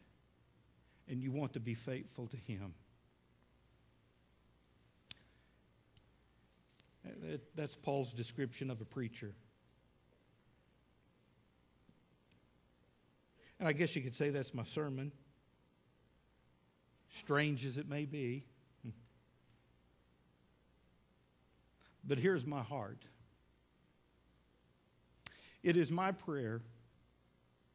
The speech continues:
that in our church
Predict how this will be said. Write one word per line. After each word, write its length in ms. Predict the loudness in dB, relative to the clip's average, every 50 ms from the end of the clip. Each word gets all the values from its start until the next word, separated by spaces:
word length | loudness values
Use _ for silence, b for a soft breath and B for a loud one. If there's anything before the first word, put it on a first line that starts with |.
| -20 -20 -20 -20 -20 _ -20 -20 -20 -20 _ _ _ -20 -20 -20 -20 -20 -20 -20 -20 -20 _ _ _ _ _ _ _ _ _ _ _ _ -20 -20 -20 -20 -20 -20 -20 _ -20 -20 -20 -20 -20 -20 _ -20 _ _ -20 -20 -20 -20 -20 -20 -20 -20 -20 -20 -20 -20 -20 -20 -20 -20 -18 _
that 180 | 4 4 6 6
in 120 | 6 4
our 220 | 4 2 2 2 0
church 640 | -2 -2 -2 -2 -2 -4 -6 -10 -14 -18 -18 -18